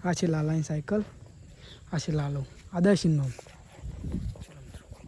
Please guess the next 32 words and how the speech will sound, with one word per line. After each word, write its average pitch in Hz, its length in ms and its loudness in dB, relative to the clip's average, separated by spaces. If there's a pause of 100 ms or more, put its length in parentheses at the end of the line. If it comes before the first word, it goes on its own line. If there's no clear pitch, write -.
(1040)
મિત્રો, 294 260 10
અમે 254 260 10
જી-, - 280 6 (140)
જઈએ 247 140 10
છીએ 269 200 8
ગામમાં, 262 480 10
મંગળવાર 240 520 10
છે 254 140 10
એટલે 247 260 10 (160)
દર્શન 220 360 8
કરવા - 220 8
મંદિરે. 233 460 10 (200)
ચલો 240 160 12
ગામમાં 214 300 10
જઈને 226 160 10
મળીએ. 208 260 12 (840)
મિત્રો, 214 400 0
આ 196 160 -4
છે 202 140 -6
અમારા 190 200 6
ગામનું 180 380 4
જૂનું 175 280 6
મંદિર. 185 400 10 (760)
આ 190 40 -2
મિત્રો 202 260 6
અમારું 185 300 6
જૂનું 180 260 6
ઘર 180 200 6
છે, 220 140 8
એમાં 185 340 8
માતાજી 180 440 2
હતા 202 260 2